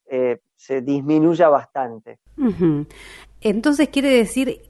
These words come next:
Speaker 2: que, eh, son grandes los beneficios que están recibiendo estas empresas, pero no podemos decir que en todas las provincias sea lo mismo, ¿no es cierto? Contanos un poquito,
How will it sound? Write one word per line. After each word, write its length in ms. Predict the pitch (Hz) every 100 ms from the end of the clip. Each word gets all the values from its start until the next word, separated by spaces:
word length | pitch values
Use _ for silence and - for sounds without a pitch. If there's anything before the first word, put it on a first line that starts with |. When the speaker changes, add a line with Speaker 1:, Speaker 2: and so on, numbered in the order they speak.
| -
Speaker 2:
que, 540 | 220 208 202 - - _ -
eh, 200 | 196 196 -
son 380 | - 277 294
grandes 340 | 254 294 320 294
los 100 | 214
beneficios 520 | 208 190 233 214 240
que 60 | 190
están 200 | 214 214
recibiendo 460 | 220 202 202 220
estas 240 | 214 190 190
empresas, 480 | 185 233 233 262 254
pero 160 | 214
no 160 | 214 240
podemos 360 | 254 247 254
decir 540 | 208 185 - 240 262 262
que 280 | 202 220 -
en 140 | 196
todas 220 | 185 226 220
las 120 | 190
provincias 520 | 180 180 220 214 196
sea 160 | 208 190
lo 100 | 185
mismo, 320 | 165 147 151
¿no 100 | 151
es 60 | -
cierto? 360 | 180 175 185
Contanos 400 | 214 240 277 277
un 100 | 247
poquito, 480 | 220 202 226 254 254